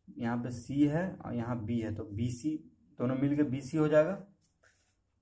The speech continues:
अब देखिए यहाँ पे लिखेंगे ए स्क्वायर और कोई नहीं है तो इसको ऐसे ही उतार देंगे, माइनस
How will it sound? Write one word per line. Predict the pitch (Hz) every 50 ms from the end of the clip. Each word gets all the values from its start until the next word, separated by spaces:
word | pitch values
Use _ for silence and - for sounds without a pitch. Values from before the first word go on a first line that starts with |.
| _ _ -
अब | - 117 120
देखिए | 120 139 143 - 165 180 196 - - - - - - _ _ _ _ _ _ _ _ _ _ _ _ _ _ _ _ _ _ _ _ _ _ -
यहाँ | 113 113 117
पे | 123 139
लिखेंगे | 139 135 131 - 147 143 156 180 190 - - - - - _ _ _ _ _ _ _ _ _ _ _ _ _ _ _ _ _ _ _ _ _ _ _ _ _ _ _ _ - - - _ _ _ - 147
ए | 139 147 151
स्क्वायर | 151 - 160 151 151 147
और | 151 156 151
कोई | 151 160 160 160
नहीं | 160 165 165
है | 175 175
तो | 156 151
इसको | 143 139 - - 151 147
ऐसे | 143 139 - 151
ही | 151
उतार | 151 147 147 147
देंगे, | 147 151 156 - -
माइनस | 285 - 127 254 285 285 294 294 -